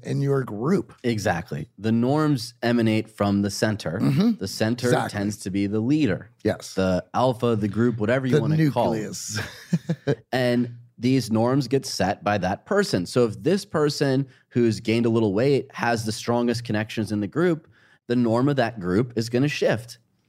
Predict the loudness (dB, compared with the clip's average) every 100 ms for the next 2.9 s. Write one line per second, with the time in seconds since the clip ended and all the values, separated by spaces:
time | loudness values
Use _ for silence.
0 | _ _ 0 0 2 -2 0 2 2 0
1 | -4 -18 _ -2 -2 0 0 2 2 2
2 | 2 2 2 2 0 0 0 2 0